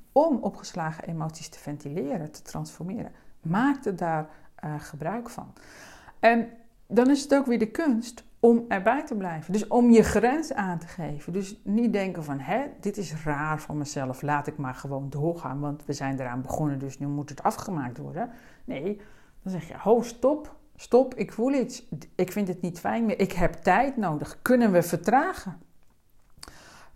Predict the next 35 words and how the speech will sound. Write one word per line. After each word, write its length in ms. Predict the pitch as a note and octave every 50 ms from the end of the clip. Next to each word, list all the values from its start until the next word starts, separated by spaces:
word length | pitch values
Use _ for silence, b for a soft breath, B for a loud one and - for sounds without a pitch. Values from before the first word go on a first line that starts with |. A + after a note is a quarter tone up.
| B -
Eh, 440 | - G3+ G3 F#3+ F#3+ F#3 - -
en 80 | - A3+
hetzelfde 480 | A3+ G#3+ A3 - A#3+ B3+ C4 A#3 A#3 G#3+
gebeurt, 480 | - G3+ F3 F#3+ F#3+ F#3 F3+ F3+ - - -
eh, 200 | - E3 D#3+ D3+ D#3+ D#3+ D#3+
bijvoorbeeld 420 | F3+ F3 - G3 F#3 F3 F3 E3+
bij, 300 | E3+ F3 E3 D#3+ D#3 - -
eh, 100 | - D#3 D3
bevallingen. 640 | D3+ D3+ - - A3 C4 D4+ D#4 C#4+ A3 D#3+ - - - - - _ _ B B B B B B B B B
Hè, 180 | B - B3+ C#4+ D4+ D#4 - -
sommige 440 | - - - A3+ A3+ A3 G#3+ G#3+ -
vrouwen 400 | - F#3+ F#3+ F#3+ F#3+ F#3 F3+ E3+
worden 320 | E3+ F3+ F3+ E3 E3+ E3
getoucheerd, 760 | E3 - F3 E3 - F3 D#3 - A3+ A#3 A#3 A#3 A#3 - - -
eh, 180 | - E3 D#3+ D#3
tijdens 300 | - F#3 D#3+ D3+ D3+ -
de 60 | - D#3+
bevalling 480 | D#3 D#3+ - D#3+ D3+ D3+ D3+ D3+ -
en 100 | E3+ D#3+
dat 180 | D3+ B2+ - -
voelt 240 | - G3+ G3+ F#3+ -
als 160 | D#3 D#3+ -
een 80 | D3
verkrachting. 680 | C3 - - - - A#3+ B3+ - - - A#3 F3 D3+ C#3+ - - B B B B B B B B B B B -
Of, 260 | G3 G3+ G3 F#3 - - -
eh, 240 | - F3 F3 E3+ D#3+
je 80 | E3
krijgt 300 | D#3+ - - E3+ E3 -
een 120 | F3 D#3 -
eendenbek 540 | E3+ F3+ G#3 G#3+ G3 E3+ D3+ E3 D#3+ D#3
in 160 | - - D#3+ D3+
je 80 | D3
vagina 600 | - - C#3+ C#3+ C#3+ C#3+ - - D3+ D3 C#3+ C#3+ - -
en, 320 | - D#3 D#3+ D#3+ D#3 D#3 -
eh, 400 | - - D3 C#3+ C#3+ C#3 C#3